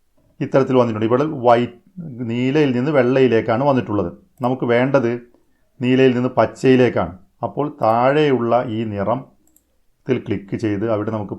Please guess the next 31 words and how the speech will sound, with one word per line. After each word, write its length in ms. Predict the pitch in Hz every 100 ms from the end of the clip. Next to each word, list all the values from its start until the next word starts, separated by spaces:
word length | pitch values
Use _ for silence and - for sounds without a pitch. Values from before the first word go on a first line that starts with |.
| -
പച്ച 340 | 104 - - 139 110
നിറം 220 | 101 127 - _ _ _ -
നൽകേണ്ടതുണ്ട്. 640 | 110 98 101 101 95 90 90 - - _ _ _ _ _ _
പച്ച 140 | 113 - 117
നിറം 140 | 117
നൽകിയതിന് 320 | 110 101 110 107
ശേഷം 180 | 104 110 101
ഓക്കെ 160 | 98 113
ക്ലിക്ക് 180 | 104 101
ചെയ്ത് 120 | 110 104
വീണ്ടും 300 | 110 117 135 117
ഇതേ 140 | 120 120
പ്രവർത്തനം 360 | 110 101 113 107
ചെയ്യുന്ന 240 | 104 104 101
സമയത്ത് 300 | 101 98 104
നമുക്കിത് 340 | 101 98 104 110 - _ _ _ _ _ _ _ _ _ _ _ _ _ 120
നീലയിൽ 300 | 120 123 120 110
നിന്ന് 140 | 123 117
പച്ചയിലേക്ക് 480 | 104 131 113 104 160
വന്നതായിട്ട് 380 | 110 104 98 -
കാണാം. 200 | 147 98 - _ _ _ _ 151
ഇനി 120 | 156 147
നമുക്ക് 200 | 135 127 135
ഈ 40 | 131
സെലക്ഷൻ 280 | 123 - 143
ഒഴിവാക്കുന്നതിന് 500 | 127 127 127 127 123 117
വേണ്ടി 180 | 110 131
സെലക്ട് 320 | 117 113 110 127
മെനുവിൽ 260 | 113 113 123 104
ഡീസെലക്ട് 520 | 107 107 120 113 120 101
കൊടുക്കാം. 300 | 92 117